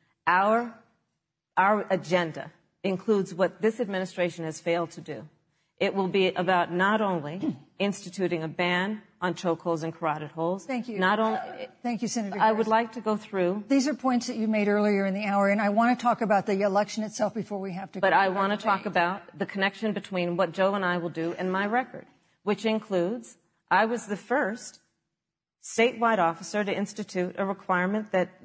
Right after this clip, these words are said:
Speaker 1: my agents would wear body cameras and keep them on full time. We were the first to initiate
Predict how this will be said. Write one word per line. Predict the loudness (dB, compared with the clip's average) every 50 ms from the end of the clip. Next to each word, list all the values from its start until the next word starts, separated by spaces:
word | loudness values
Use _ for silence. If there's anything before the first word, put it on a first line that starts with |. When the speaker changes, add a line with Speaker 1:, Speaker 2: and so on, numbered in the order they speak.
| -20 _ _ _ _
Speaker 1:
my | 0 2 2 2 0
agents | 0 -2 -2 -2 -2 -6 -6 -6 -10 -12 -10
would | -8 -2
wear | 2 2 2
body | 2 2 2 2 2 0
cameras | -4 -4 -6 -6 -4 -4 -6 -6 -6
and | -8 -6
keep | -6 -8 -4 -4
them | -2 -2 0
on | 0 -2 -2
full | -4 -6 -8 -8
time. | -8 -8 -10 -10 -8 -8 -10 -4
We | -4 -2 -2
were | 0 -2 -4
the | -4 -4
first | -8 -8 -6 -4 -4 -4 -4 -6 -10 -20 _ _ _ _ _ _
to | -4 -2
initiate | 0 0 0 -2 -4 -4 -6 -2 -2 0 0